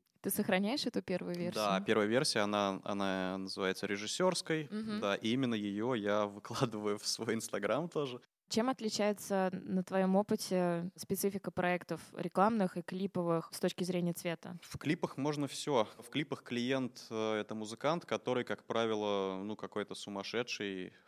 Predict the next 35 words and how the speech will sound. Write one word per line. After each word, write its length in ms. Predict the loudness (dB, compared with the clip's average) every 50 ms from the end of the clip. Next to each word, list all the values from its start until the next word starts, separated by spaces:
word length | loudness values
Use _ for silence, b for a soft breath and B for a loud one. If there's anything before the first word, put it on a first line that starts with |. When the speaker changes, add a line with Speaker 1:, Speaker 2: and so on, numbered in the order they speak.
| -20
Speaker 2:
в 40 | -10
хорошем 400 | -4 -2 0 0 0 -2 -4 -8
смысле, 720 | -8 -8 -6 -6 -6 -6 -6 -4 -2 -2 -2 -2 -4 -4 -6
и 220 | -6 -6 -4 -4
у 60 | -4 -4
него 100 | -4 -6
нет 100 | -8 -10
каких-то 280 | -12 -20 -12 -8 -6 -6
ограничений, 680 | -4 -4 -6 -6 -6 -6 -4 -4 -2 -2 -2 -2 -4 -4
он 120 | -4 -4
не 100 | -6 -6
знает 500 | -6 -4 -2 0 0 0 0 -2 -6 -10
никаких 640 | -8 -8 -8 -10 -10 -8 -8 -8 -8 -10 -14 -12 -12 -12 -12
технических 760 | -12 -16 -14 -10 -6 -6 -6 -6 -6 -8 -8 -10 -12 -12 -14 _ b b b b b b b b b b b b -16
вещей, 640 | -12 -8 -6 -4 -4 -4 -2 0 2 2 2 2
ему 220 | 2 0 -2 -4 -4
просто 320 | -2 0 -2 0 -2 -4
надо, 120 | -6 -6 -6
чтобы 220 | -6 -8 -6 -6
было 140 | -4 -6 -6
круто. 420 | -6 -6 -8 -8 -6 -8 -12 -14 _ _ -8
Speaker 1:
Ну, 100 | -6 -4 0
творчески 440 | 2 2 2 2 2 -2 -4 -2 -2
открытый, 460 | -2 -2 -2 -2 -2 -2 -4 -4 -10
в 60 | -10
общем. 280 | -10 -10 -10 -12 -8 -2
Speaker 2:
Да, 260 | 0 2 4 4 4 2
если 340 | 2 0 -4 -4 -4 -6
вот, 340 | -4 -4 -4 -6 -8 -10 -8 -4
э, 460 | -2 -2 0 0 0 0 0 0 -2
на 200 | -2 -4 -4 -4
одном 200 | -2 -2 -4 -4
из 60 | -4
последних 440 | -6 -6 -4 -2 -2 -2 -4 -6 -6
проектов 420 | -2 0 0 0 0 -2 -6 -10